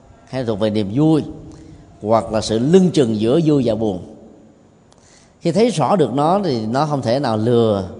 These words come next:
và nó không làm cho mình bị ngã quỵ ở trên đó. Rất nhiều người cứ chạy theo dòng cảm xúc, vui thì vui hơn, dẫn đến tình trạng là ham vui khổ vô cùng, buồn thì buồn hơn,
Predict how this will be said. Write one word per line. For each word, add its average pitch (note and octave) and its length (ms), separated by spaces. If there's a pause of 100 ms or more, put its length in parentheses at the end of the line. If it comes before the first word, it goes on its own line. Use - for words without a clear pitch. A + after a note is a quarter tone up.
(240)
và G#2+ 180
nó A#2+ 100
không C3+ 160
làm A2 160
cho B2 80
mình A2 200
bị G#2 160
ngã G#2+ 240 (100)
quỵ G#2 320
ở G#2+ 180
trên A#2+ 160
đó. B2 200 (1080)
Rất F#3 180
nhiều C3+ 180
người A2+ 260
cứ G#2+ 140
chạy G#2+ 360
theo B2 140
dòng A2 180
cảm G#2 180
xúc, - 380 (460)
vui D#3 380 (280)
thì A2 100
vui C#3 240
hơn, D3+ 260 (800)
dẫn G#2 160
đến D#3 120
tình A#2 120
trạng G#2+ 180
là G#2+ 80
ham C3 300
vui C#3 240
khổ A#2+ 200
vô C#3+ 120
cùng, A2+ 180 (800)
buồn C#3+ 640 (460)
thì B2 60
buồn B2 200
hơn, D3+ 500